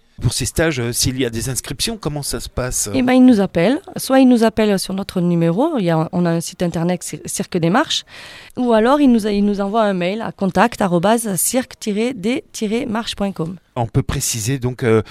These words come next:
Speaker 1: ça se situera donc au, dans le chapiteau
Speaker 2: Sous
Speaker 1: du
Speaker 2: notre
Speaker 1: Cirque des
Speaker 2: chapiteau du
Speaker 1: Marches.
Speaker 2: cirque à Eure, euh, un chapiteau chauffé, je précise, même s'il fait chaud en ce moment, il n'y en a pas besoin, mais, euh, c'est un chapiteau chauffé, euh,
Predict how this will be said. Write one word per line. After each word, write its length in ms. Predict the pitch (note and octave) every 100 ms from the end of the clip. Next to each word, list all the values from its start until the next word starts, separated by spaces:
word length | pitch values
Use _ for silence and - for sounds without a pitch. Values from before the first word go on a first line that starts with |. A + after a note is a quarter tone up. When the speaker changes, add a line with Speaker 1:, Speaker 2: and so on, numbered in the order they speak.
| - -
Speaker 1:
ça 200 | - B2+
se 200 | - C3
situera 640 | - B2 B2+ A2 A#2+ A#2
donc 200 | A2 G#2+ -
au, 120 | D3 D#3+
dans 120 | D3+
le 100 | D3+
chapiteau 440 | B2+ - - - C#4
Speaker 2:
Sous 180 | C4 E4
Speaker 1:
du 80 |
Speaker 2:
notre 160 | D#4 -
Speaker 1:
Cirque 160 | D4+ D4
des 60 |
Speaker 2:
chapiteau 220 | C4+ D4 C4
du 80 |
Speaker 1:
Marches. 140 | C4 -
Speaker 2:
cirque 260 | C4+ -
à 140 | G3+ F3+
Eure, 380 | A#3+ F4 F#4+ G#4 _ _ - _ _ -
euh, 300 | G3+ G3+ G3
un 100 | G#3+
chapiteau 340 | A3+ G3+ G3+ A3
chauffé, 460 | - G3+ C#4+ F4+
je 100 | A#3+
précise, 480 | A3+ A3+ - F4+ E4 - - - A3
même 140 | A#3
s'il 180 | - A#3+
fait 140 | A#3+
chaud 140 | G#3 A3+
en 80 |
ce 100 | G#3+
moment, 160 | G3+ G#3+
il 20 |
n'y 80 | F#3+
en 40 | F3+
a 20 |
pas 120 | F#3+
besoin, 260 | F3+ C4 D#4 - -
mais, 300 | G#3 G#3+ A3
euh, 100 | G3
c'est 300 | G3+ - G3
un 140 | F3 E3+
chapiteau 400 | - G3 G#3 A3
chauffé, 680 | - G#3 - B3 D#4+ E4
euh, 640 | B3 G3+ F#3+ F#3 F#3+ F3+